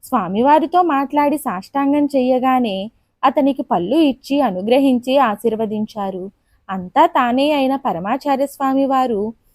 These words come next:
అతనికి అల్లాలా కనబడటం ఆశ్చర్యకరమైన విషయం కాదు.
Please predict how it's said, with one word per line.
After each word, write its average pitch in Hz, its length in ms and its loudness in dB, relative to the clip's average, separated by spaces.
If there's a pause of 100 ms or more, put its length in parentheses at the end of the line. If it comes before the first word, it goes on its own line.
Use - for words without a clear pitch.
(220)
అతనికి 262 420 0
అల్లాలా 226 520 2
కనబడటం 240 800 -2 (280)
ఆశ్చర్యకరమైన 247 960 -2
విషయం 233 400 -6
కాదు. 196 360 -4